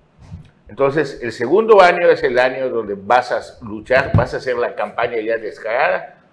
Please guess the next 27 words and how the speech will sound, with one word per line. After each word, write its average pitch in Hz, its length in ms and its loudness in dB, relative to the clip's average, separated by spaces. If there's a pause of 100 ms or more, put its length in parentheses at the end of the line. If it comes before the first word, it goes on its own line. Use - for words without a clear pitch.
(280)
por 127 480 -2 (2250)
tu, 123 480 -2 (220)
tu 123 240 -10
proyecto 127 480 -2
político, 101 500 -10
¿no? 156 380 -6
O 95 260 -4
tu 101 160 -6
ambición 101 460 -10
política. 180 460 -6 (800)
Entonces, 139 360 -2
es 123 220 -8
importante 135 500 -4
el 117 140 -8
segundo 123 420 -4
año. 160 260 -2 (400)
Maribel, 123 680 0 (380)
¿qué 151 100 -6 (240)
va 131 60 4
a 156 60 6
aceptar? - 680 -6 (920)
Volver 123 520 -2
a 107 140 -6
ser, 120 160 -2 (180)
o 107 60 -6
sea, 123 300 2
ser - 540 -6